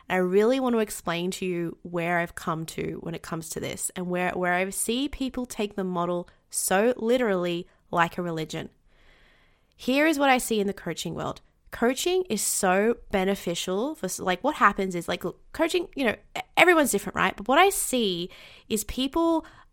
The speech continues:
are desperate for something to work. They find coaching. It works so fucking well for them. And they, like, it's a religion. It's almost like a religion. Not like, like, it's like, a, well, yeah, actually, no. Coaching has been kinda said to be like a cult because it's completely changed their life.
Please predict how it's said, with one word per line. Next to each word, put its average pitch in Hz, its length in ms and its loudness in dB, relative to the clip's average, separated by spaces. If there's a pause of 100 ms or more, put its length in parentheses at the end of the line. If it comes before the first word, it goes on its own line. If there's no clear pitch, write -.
(140)
are 220 60 2
desperate 214 440 2
for - 80 -6
something 226 240 0
to 214 100 -6
work. 170 360 -2 (180)
They 202 80 0
find 208 560 4
coaching. 185 560 -4 (220)
It 196 120 2
works 190 300 2
so 214 380 4
fucking 247 420 2
well 208 220 2
for 208 100 -8
them. 170 260 -2 (440)
And 220 180 4
they, 214 140 4 (240)
like, 196 260 0 (220)
it's 220 160 0
a 202 40 2
religion. 180 480 -2
It's - 200 -4
almost 247 360 4
like 185 200 0
a 170 40 -8
religion. 170 480 -8
Not 311 160 -2
like, 381 240 0 (220)
like, 226 220 -4 (100)
it's - 180 -12
like, 185 140 -4
a, - 60 -20 (320)
well, - 200 -4
yeah, 302 120 4 (100)
actually, - 360 8
no. 330 180 4
Coaching 285 380 -2
has 269 180 -2
been 240 280 0 (360)
kinda 220 220 2
said 214 240 0
to 226 120 0
be 175 300 -4
like 160 240 -2
a 202 40 -8
cult - 400 4 (200)
because 415 160 4
it's 453 100 2
completely 427 400 2
changed 196 340 -2
their 185 120 -2
life. - 280 2